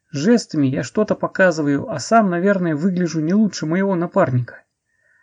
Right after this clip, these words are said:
Тогда полковник отстранил меня,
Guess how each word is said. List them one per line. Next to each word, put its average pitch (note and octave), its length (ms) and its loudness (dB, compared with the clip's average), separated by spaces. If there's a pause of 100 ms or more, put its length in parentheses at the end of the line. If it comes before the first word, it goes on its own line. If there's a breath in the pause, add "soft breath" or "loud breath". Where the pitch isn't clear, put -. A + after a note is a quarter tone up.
(220)
Тогда C3+ 440 2
полковник D#3 840 -2 (100)
отстранил G3 680 -2
меня, E3+ 480 -4